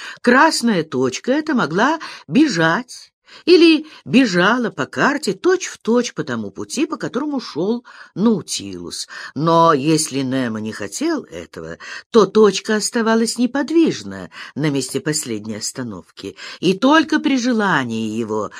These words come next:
пробегала по карте именно тем же путем, по которому уже прошел Наутилус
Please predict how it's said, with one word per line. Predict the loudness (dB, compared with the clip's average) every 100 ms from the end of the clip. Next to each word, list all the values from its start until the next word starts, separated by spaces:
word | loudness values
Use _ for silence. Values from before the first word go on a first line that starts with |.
| -18 0
пробегала | 2 4 2 2 -2 -4
по | -6 -10
карте | -4 -2 -2 -2 -2 -2 -4 -10
именно | -4 -2 -2 -4
тем | -4 -4 -4
же | -8 -12
путем, | -12 -6 0 0 -2
по | -6
которому | -8 -6 -6 -6
уже | -6 -8
прошел | -10 -12 -12 -12 -12
Наутилус | -12 -14 -10 -2 0 0 -2 -6